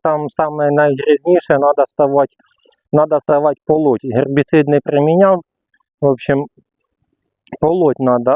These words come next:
огірочки підсадить надо. І ще один проект, е, є, е, помідори. Небагато, ну, посадить надо їх. Хотів багато посадить, ну, нема де особо. То єсть, е, пішов, по-, побіг,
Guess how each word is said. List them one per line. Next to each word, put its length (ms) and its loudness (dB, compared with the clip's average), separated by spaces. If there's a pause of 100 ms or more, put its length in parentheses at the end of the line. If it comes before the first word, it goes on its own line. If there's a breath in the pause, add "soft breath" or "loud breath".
огірочки 720 0
підсадить 640 0
надо. 400 0 (440)
І 440 6 (140)
ще 340 2
один 340 0
проект, 560 2
е, 280 2
є, 360 2 (220)
е, 200 6
помідори. 720 0 (560)
Небагато, 720 2
ну, 280 0 (100)
посадить 460 -2
надо 340 2
їх. 400 -2 (400)
Хотів 300 0
багато 460 0
посадить, 500 0
ну, 340 2
нема 440 0
де 140 0
особо. 520 -2
То 100 2
єсть, 340 -2
е, 60 2 (460 soft breath)
пішов, 400 0
по-, 140 2 (260)
побіг, 280 -2